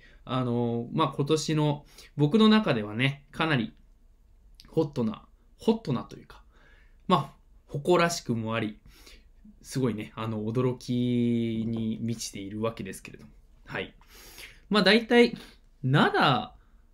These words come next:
も九十何人だったので、それに迫る勢いですよね。まあ、開成とか、ん？灘は出てなかったのかな？開成とかは、ちょっと見れてないですけど、単純に母数が全然違うのでね。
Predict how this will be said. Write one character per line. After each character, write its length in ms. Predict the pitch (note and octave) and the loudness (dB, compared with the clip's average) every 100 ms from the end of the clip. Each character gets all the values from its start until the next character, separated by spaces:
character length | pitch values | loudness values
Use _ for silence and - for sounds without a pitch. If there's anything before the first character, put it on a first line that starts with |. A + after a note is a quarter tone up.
| - C#3 | -8 2
も 240 | G3 A#3+ | 4 4
九 280 | - G#3+ F#3+ | 2 2 2
十 200 | C3 A2+ | 0 0
何 280 | A#2+ C#3 A#2+ | 2 2 0
人 120 | G2+ | -2
だ 100 | - | -8
っ 20 | |
た 180 | - A2+ | -10 -6
の 140 | G#2+ | -4
で、 400 | B2 C#3 A2+ - - - - - - | 0 2 2 -2 -16 -20 -20 -20 -20
そ 220 | - E3+ | -4 4
れ 160 | B3 | 4
に 160 | C4 C4 | 4 2
迫 580 | A#3+ - - G#3+ A3 B3+ | -2 -6 4 6 8 6
る 300 | D3 - - A#2+ | 4 0 -8 -10
勢 360 | G#2+ - C#3+ | -8 4 4
い 60 | A#2+ | 4
で 80 | G2 | -2
す 140 | - | -10
よ 60 | F#2+ | -10
ね。 220 | G#2+ - _ | -12 -16 _
ま 100 | F#3 | -6
あ、 20 | F#3 | -2
開 320 | - B3 B3 | 2 2 2
成 320 | - C4 B3+ | -2 0 0
と 120 | B3+ | -4
か、 420 | - D3+ G#2+ - - - _ - | -2 0 0 -4 -16 -20 _ -10
ん？ 160 | G3+ - | -8 -4
灘 200 | D3+ D#4+ | -2 -2
は 120 | A3+ A#2+ | -2 -4
出 140 | F#3 | -6
て 80 | G#3 | -6
な 80 | E3+ | -6
か 80 | |
っ 80 | - | -8
た 60 | - | -10
の 60 | |
か 120 | - - | -14 -12
な？ 320 | - - - | -14 -18 -20
開 280 | - A3+ C#4 | -2 0 0
成 340 | - D4 C4+ | -2 -4 -2
と 160 | B3 D4 | -4 -8
か 220 | - F#3 | -2 0
は、 480 | G3 A3 E3 - - _ _ _ - _ - | 2 4 4 2 -8 _ _ _ -20 _ -20
ち 60 | - | -8
ょ 120 | B2 A#2+ | -4 -4
っ 20 | |
と 80 | - | 0
見 200 | C#3 G3 | 2 4
れ 100 | F#3+ | 2
て 140 | B2 | 2
な 120 | A#2+ B2+ | -2 -2
い 60 | |
で 80 | A2 | -2
す 80 | - | -6
け 80 | A#2 | -4
ど、 260 | B2 A2+ - - - | -2 -2 -6 -20 -14
単 240 | - C#4+ | -2 0
純 120 | D#4+ C#4 | 2 2
に 140 | D3+ | 2
母 160 | C3+ D#3 | 2 2
数 300 | - A#4 F4+ | 4 4 4
が 100 | A2 | 2
全 220 | A2+ B2+ | 0 0
然 140 | C3+ | 0
違 160 | C3+ C#3+ | 0 2
う 140 | C#3+ | 2
の 120 | A2 G2 | 0 -4
で 80 | |
ね。 260 | F#2+ A#2+ | -8 -8